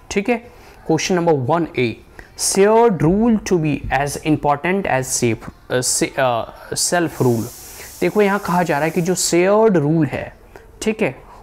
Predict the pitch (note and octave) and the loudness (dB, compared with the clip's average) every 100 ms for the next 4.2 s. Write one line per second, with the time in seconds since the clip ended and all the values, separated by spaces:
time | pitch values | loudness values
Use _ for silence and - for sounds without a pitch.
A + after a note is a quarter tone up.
0 | - F3 A3+ - - F3+ - B3+ - - | -4 2 2 2 -4 -4 0 0 -2 0
1 | C3+ C3+ C3 C3 - B2+ C#3 C#3 C3+ E3+ | 0 2 0 -2 -4 -2 0 0 0 -2
2 | D3 A2+ - B2+ A#2+ G#3 - - D3+ C#3+ | -2 -2 -2 -4 -2 -2 -4 -2 -2 0
3 | C3+ B2+ A2+ A#2 A#2+ A#2+ G3 E3 A#2+ F#3 | -2 -2 0 0 -2 -2 -2 -2 -2 0
4 | A3 | -2